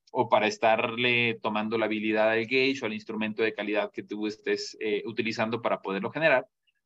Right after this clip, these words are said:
Y por lo tanto, empresas con procesos complejos no se pueden dar el lujo de pagar promedio. ¿Por qué? Porque si contigo está bien difícil el trabajo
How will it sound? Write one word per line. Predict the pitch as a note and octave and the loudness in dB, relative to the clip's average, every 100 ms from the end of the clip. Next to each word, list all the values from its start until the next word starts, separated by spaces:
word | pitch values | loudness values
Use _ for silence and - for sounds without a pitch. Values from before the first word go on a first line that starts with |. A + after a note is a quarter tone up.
| _ _ _ | _ _ _
Y | C#3+ C#3 | 0 2
por | C3+ C3+ D#3 | 6 4 4
lo | E3 | 0
tanto, | E3 C#3+ G2 G#2 - | 0 0 0 -6 -4
empresas | A#2 A2+ B2+ B2+ B2+ F#2+ G2 - - | -6 -2 2 2 0 -6 -8 -12 -8
con | G#2 | -6
procesos | G2 G#2+ A2+ B2+ - | -4 -6 -6 -10 -10
complejos | C3 B2+ D3 C#3 A2 - | -8 -2 -2 -2 -8 -10
no | A#2 B2 | -6 -4
se | C3+ | -2
pueden | C3+ B2+ | 0 0
dar | B2 A#2 | 2 2
el | A#2 | 2
lujo | A2+ B2 | 0 0
de | A#2+ | -2
pagar | A#2 F#2+ F#2 G2 | 0 2 2 0
promedio. | A2+ A#2 C3 C3+ A2+ - | -6 -2 0 0 0 -2
¿Por | A#2 A#2 | -6 -4
qué? | C#3 C#3 C3+ - _ _ _ _ _ _ _ _ _ _ _ | -2 -4 -8 -20 _ _ _ _ _ _ _ _ _ _ _
Porque | C3+ C3 C3+ | 2 4 4
si | C3 B2 | 0 0
contigo | C#3 C#3 C3+ F#3+ E3+ C3 | 2 2 2 4 6 4
está | B2+ B2 | 4 2
bien | C3+ C#3+ | 2 -2
difícil | C#3 C#3 D3 | -4 -2 0
el | C#3 | 0
trabajo | C#3 D#3 D#3 C3+ A#2+ A#2 | 4 4 4 0 -8 -10